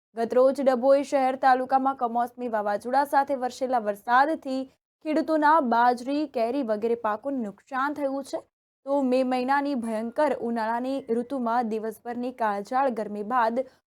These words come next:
મોડી પવન, મોડી સાંજે પવનના સુસવાટા અને ગાજવીજ સાથે વરસાદ વરસ્યો હતો. આ અંતર્ગત વાત કરવામાં આવે તો ડભોઈ તાલુકાના વસઈ, તરસાણા, કરાલીપુરા, કડધરા, ગોજાલી, ઢોલાર,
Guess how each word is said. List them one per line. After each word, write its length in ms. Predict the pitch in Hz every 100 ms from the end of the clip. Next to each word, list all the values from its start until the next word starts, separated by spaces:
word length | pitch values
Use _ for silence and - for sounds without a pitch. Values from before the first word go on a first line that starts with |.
| _
મોડી 420 | 262 302 339 392
પવન, 420 | 392 247 247 233
મોડી 300 | 233 240 262
સાંજે 440 | 262 262 254 247 285
પવનના 420 | 262 220 226 226
સુસવાટા 640 | 226 226 247 285 320 320
અને 140 | 294 254
ગાજવીજ 560 | 226 220 214 262 302
સાથે 540 | 247 - 240 226 233 233 233 - _
વરસાદ 520 | 226 226 - 277 294
વરસ્યો 340 | 262 269 - 277
હતો. 240 | 262 311 403 _
આ 100 | 208
અંતર્ગત 440 | 220 214 220 233 233
વાત 220 | 226 220
કરવામાં 460 | - 220 220 220 226
આવે 160 | 214
તો 200 | 226 240 262 269 _ _ 220
ડભોઈ 420 | 262 233 294 349
તાલુકાના 540 | 302 262 254 262 254
વસઈ, 500 | 233 214 214 233 262
તરસાણા, 720 | 294 - 226 220 233 226 233 285 - _ -
કરાલીપુરા, 800 | 262 254 269 339 285 262 247 262 - _ -
કડધરા, 640 | 269 240 277 240 226 294 _ _
ગોજાલી, 640 | 214 247 233 254 294 285 -
ઢોલાર, 600 | 202 226 233 262 269 -